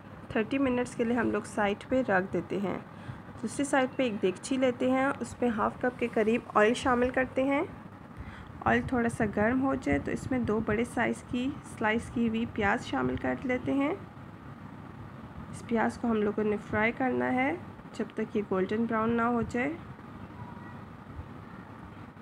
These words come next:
ये देखें जी, ये golden brown होना start हो गई है।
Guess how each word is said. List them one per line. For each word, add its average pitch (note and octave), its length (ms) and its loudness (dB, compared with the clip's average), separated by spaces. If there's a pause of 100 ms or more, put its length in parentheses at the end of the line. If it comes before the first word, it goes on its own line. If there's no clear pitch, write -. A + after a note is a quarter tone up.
(140)
ये G3+ 160 4
देखें F#3+ 340 -2
जी, G3 140 -2
ये F#3+ 80 2
golden G3+ 420 0
brown G3 280 2
होना F#3+ 260 0
start F#3+ 440 -4
हो G3+ 140 0
गई A#3+ 220 0
है। C4+ 320 0